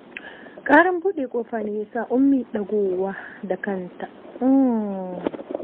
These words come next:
gara ki ɗago ki kalle su ai. Lokacin kuma Jaduwa ke shigowa. Mai da kanta ta yi ta ci gaba da aikinta. Muryar Jaduwa a sanye ta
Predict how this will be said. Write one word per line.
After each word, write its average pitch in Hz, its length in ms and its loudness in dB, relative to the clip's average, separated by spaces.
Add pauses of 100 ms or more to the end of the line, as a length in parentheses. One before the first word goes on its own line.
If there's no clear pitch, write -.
(220)
gara 247 200 0
ki - 180 0
ɗago 196 280 -8
ki 202 100 -10
kalle 180 460 -8
su 185 140 -8
ai. 175 140 -16 (1400)
Lokacin 285 460 6
kuma 233 240 6
Jaduwa 254 420 6 (140)
ke 214 100 2
shigowa. 202 540 0 (600)
Mai 277 180 6
da 370 100 6
kanta 247 340 2
ta 214 80 -6
yi 202 140 -2
ta 208 140 -4
ci 220 140 -4
gaba 214 280 2
da 240 100 4
aikinta. 202 560 -2 (380)
Muryar 285 400 6
Jaduwa 214 340 -2 (240)
a 208 140 -4
sanye 214 340 2
ta 214 80 -6